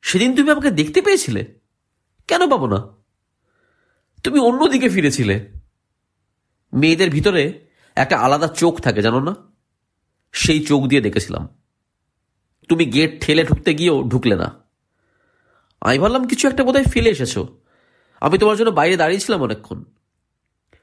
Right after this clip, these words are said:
নাটক শুরু হয়ে গেল, তবু আমি ভিতরে ঢুকিনি।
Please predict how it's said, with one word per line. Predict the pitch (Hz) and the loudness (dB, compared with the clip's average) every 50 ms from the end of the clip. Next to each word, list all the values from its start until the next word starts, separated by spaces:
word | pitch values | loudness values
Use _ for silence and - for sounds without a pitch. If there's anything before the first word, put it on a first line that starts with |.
| _ - | _ -2
নাটক | 139 143 135 190 - | -2 -2 0 -2 -4
শুরু | - - 202 208 202 | -2 0 2 2 4
হয়ে | 180 170 135 107 | 4 2 2 0
গেল, | 101 90 87 - - - - - _ _ _ _ _ _ _ _ _ _ _ _ _ _ _ _ _ - | 0 -2 -2 -4 -8 -12 -20 -20 _ _ _ _ _ _ _ _ _ _ _ _ _ _ _ _ _ 0
তবু | 156 156 160 175 | 0 2 2 2
আমি | 175 160 165 160 | 2 2 0 0
ভিতরে | 139 123 123 - 127 113 | 0 -2 -2 -2 -2 -2
ঢুকিনি। | - 110 104 - 95 82 82 | -4 -6 -6 -6 -6 -6 -8